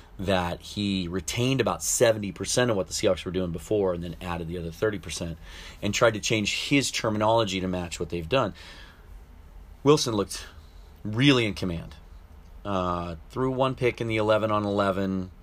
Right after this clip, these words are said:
threw a ball into double coverage, tried to hit, um, a free agent wide receiver who's five-foot-nine.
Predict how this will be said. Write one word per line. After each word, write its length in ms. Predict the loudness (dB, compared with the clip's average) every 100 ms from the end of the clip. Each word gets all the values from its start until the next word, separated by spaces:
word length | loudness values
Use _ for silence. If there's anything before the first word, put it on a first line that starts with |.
| -20 -6
threw 200 | -2 2
a 20 |
ball 240 | 2 2
into 140 | 0 -2
double 300 | 0 0 0
coverage, 540 | 0 0 0 -6 -8
tried 280 | -4 -2 -2
to 60 |
hit, 280 | -2 -2 -4 -8 -20 -20 -20 -20 -20 -16 -6
um, 560 | -4 -4 -4 -4 -6 -8 -12 -20 -12 -10
a 40 |
free 240 | -4 -2
agent 200 | -2 -2
wide 160 | -4 -4
receiver 440 | -6 -4 -2 -2
who's 160 | -4 -4
five-foot-nine. 840 | -2 -2 -2 -6 -4 -2 -2 -4